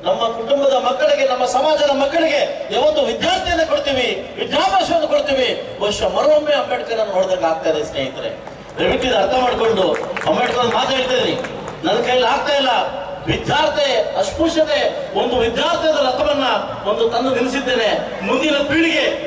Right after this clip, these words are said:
ನಿಮಗೆ ಸಾಧ್ಯವಾದ್ರೆ ಈ ರಥವನ್ನ ಮುಂದೆ ತಗೊಂಡೋಗಿ, ದಯವಿಟ್ಟು ಹಿಂದಕ್ಕೆ ಮತ್ತೆ ತಗೊಂಡು ಹೋಗ್ಬಿಡಿ. ದಯವಿಟ್ಟು ಒಂದು ಅದನ್ನೊಂದು ಬುಕ್ಕಲ್ಲಿ ಎಲ್ಲೋ ಮೆನ್ಷನ್ ಮಾಡಿ. ಬಹುಶಃ ಎಲ್ಲೋ ಒಂದು ಕಡೆ ನಾನು ಕೂಡ ಮೊನ್ನೆ ಹೇಳ್ತಾ ಇದ್ದೆ,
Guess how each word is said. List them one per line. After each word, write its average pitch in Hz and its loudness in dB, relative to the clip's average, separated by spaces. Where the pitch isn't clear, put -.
ನಿಮಗೆ 226 2
ಸಾಧ್ಯವಾದ್ರೆ 233 2
ಈ 214 2
ರಥವನ್ನ 220 0
ಮುಂದೆ 220 0
ತಗೊಂಡೋಗಿ, 202 2
ದಯವಿಟ್ಟು 226 2
ಹಿಂದಕ್ಕೆ 226 0
ಮತ್ತೆ 240 0
ತಗೊಂಡು 220 4
ಹೋಗ್ಬಿಡಿ. 185 0
ದಯವಿಟ್ಟು 233 2
ಒಂದು 214 4
ಅದನ್ನೊಂದು 185 0
ಬುಕ್ಕಲ್ಲಿ 185 0
ಎಲ್ಲೋ 185 2
ಮೆನ್ಷನ್ 196 2
ಮಾಡಿ. 165 0
ಬಹುಶಃ 233 2
ಎಲ್ಲೋ 240 2
ಒಂದು 311 4
ಕಡೆ 277 2
ನಾನು 233 0
ಕೂಡ 233 2
ಮೊನ್ನೆ 208 0
ಹೇಳ್ತಾ 214 2
ಇದ್ದೆ, - -2